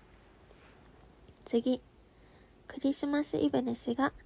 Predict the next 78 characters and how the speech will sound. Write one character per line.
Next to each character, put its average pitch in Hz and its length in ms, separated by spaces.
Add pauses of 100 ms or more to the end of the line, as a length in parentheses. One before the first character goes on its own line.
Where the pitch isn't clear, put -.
(200)
サ 302 200
ン 311 60
タ 277 120
さ 247 220
ん 233 80
を 226 40
何 269 300
歳 285 240
く - 160
ら 277 120
い 254 60
ま 233 140
で 240 120
信 254 260
じ 262 100
て 247 120
い 226 60
ま 233 200
し - 80
た - 120
か？ - 240 (720)
自 262 100
分 277 220
は 277 120
小 277 240
三 277 320
く 277 140
ら 254 100
い 233 80
で 247 120
し - 100
た。 - 200 (720)
い 247 80
ろ 269 200
い 269 60
ろ 269 120
用 277 240
意 254 80
し - 60
て - 160
く - 160
れ 226 100
た 233 240
親 240 220
に 233 160
感 240 320
謝 240 160
で 247 160
す - 180
が、 - 200 (600)
親 262 260
も 277 240
ワ 262 140
ク - 160
ワ 262 140
ク 247 160
し - 100
て - 160
た 240 180
か 233 200
も 262 140
っ 294 40
て - 280
今 240 200
は 226 100
ち - 140
ょ 240 40
っ - 100
と - 100
思 226 220
い 226 80
ま 254 240
す。 - 160 (680)
余 254 140
談 285 300
で 294 140
す 262 160
が、 254 200